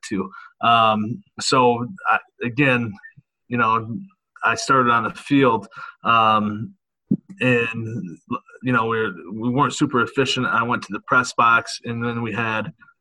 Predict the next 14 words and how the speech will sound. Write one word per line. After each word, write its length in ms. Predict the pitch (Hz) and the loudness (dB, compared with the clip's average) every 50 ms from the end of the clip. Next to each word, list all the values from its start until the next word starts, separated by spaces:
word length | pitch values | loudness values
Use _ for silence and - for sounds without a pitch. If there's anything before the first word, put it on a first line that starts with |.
| - - | -4 0
um, 540 | 117 113 113 110 110 107 104 104 104 101 98 - - - - - | 2 2 4 4 4 2 2 0 -2 -4 -8 -10 -14 -8 -4 -2
our 100 | 113 110 | 0 0
head 240 | 127 127 120 - | 0 0 -2 0
coach, 400 | - - 120 113 113 110 - - - - _ _ _ - - - _ - | 0 0 2 2 0 0 -2 -6 -10 -12 _ _ _ -20 -20 -14 _ -2
uh, 360 | 113 113 107 104 104 98 101 - - - | 0 2 4 4 4 4 2 0 -4 -8
and 180 | 110 117 117 117 | -6 -4 -4 -2
then 140 | 117 113 113 | -2 -2 -2
our 100 | 107 101 | -2 -4
two 240 | 104 - - 143 123 | -4 -2 -2 -2 -2
perimeter 400 | - - 131 127 123 120 117 113 | -2 -2 0 0 0 0 0 -2
guys, 320 | 117 113 110 110 104 - | -2 0 0 -2 -2 -4
Coach, 420 | - - 123 117 113 113 - - | -2 0 0 0 0 -2 -4 -2
uh, 300 | 123 113 110 107 107 104 - - _ _ _ _ - | 0 0 2 2 0 0 -2 -6 _ _ _ _ 0
Borowski, 640 | 123 123 123 123 123 120 - - - 120 113 107 | 2 4 4 4 4 2 -2 -4 -4 -4 -4 -4